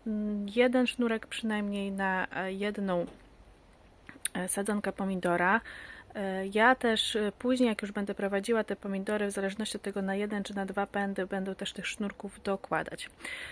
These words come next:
E, ja zawsze do, e, podwiązywania pomidorów wyko-, wykorzystuję taki zwykły, słuchajcie, sznurek od snopowiązałki. One są bardzo mocne, e, nie ma z nimi problemu, że gdzieś się przerywają. E, kiedyś używałam też, e, tego jutowego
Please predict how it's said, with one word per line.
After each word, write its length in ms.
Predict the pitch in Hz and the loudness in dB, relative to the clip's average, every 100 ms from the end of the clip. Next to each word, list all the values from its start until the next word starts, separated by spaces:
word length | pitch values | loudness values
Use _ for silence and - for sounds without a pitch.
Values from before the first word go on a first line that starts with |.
| - - | -14 0
E, 180 | 220 226 | 2 6
ja 200 | 285 359 | 6 8
zawsze 420 | 330 285 - 262 | 8 8 6 4
do, 480 | 233 233 220 208 - | 6 4 6 0 0
e, 140 | 208 | -2
podwiązywania 840 | 202 247 240 247 226 220 214 214 196 | 2 2 6 4 6 4 4 4 0
pomidorów 580 | 208 214 208 202 202 214 | 0 0 2 2 2 6
wyko-, 640 | 302 311 294 - 233 220 214 | 8 8 6 4 2 4 2
wykorzystuję 640 | 208 233 233 247 226 - 247 | 2 2 4 2 4 6 6
taki 260 | 233 233 | 6 2
zwykły, 400 | 226 247 302 - | 2 6 4 6
słuchajcie, 380 | 262 233 233 220 | 0 2 0 0
sznurek 460 | 214 254 240 220 - | 2 4 4 4 0
od 120 | 214 | -2
snopowiązałki. 1000 | - 240 233 220 220 196 190 185 - 226 | 2 2 2 2 0 4 4 2 -2 0
One 220 | 240 240 | 4 4
są 160 | - 226 | 4 2
bardzo 460 | 226 247 269 262 | 4 2 4 6
mocne, 680 | 240 208 196 - 190 190 208 | 6 6 2 -2 2 2 2
e, 240 | - 214 214 | 2 2 4
nie 160 | 233 | 8
ma 120 | 262 | 8
z 80 | 247 | 8
nimi 220 | 247 240 | 8 6
problemu, 440 | 226 226 220 226 226 | 6 2 6 4 4
że 80 | 220 | 2
gdzieś 180 | 214 | -2
się 140 | - 220 | -2 -2
przerywają. 880 | - 233 226 214 208 196 196 208 226 - - - - - - - - - | 2 2 4 6 6 8 8 8 6 2 -20 -16 -12 -12 -14 -16 -18 0
E, 580 | 220 214 208 214 202 | 4 6 6 6 4
kiedyś 360 | 226 277 269 - | 6 6 6 4
używałam 600 | 247 254 233 254 240 233 | 6 8 10 8 8 6
też, 400 | 233 226 - - | 6 6 4 4
e, 200 | 226 220 | 4 2
tego 240 | - 226 233 | 2 4 6
jutowego 840 | 233 - 254 269 254 220 214 240 | 6 6 6 10 8 10 10 10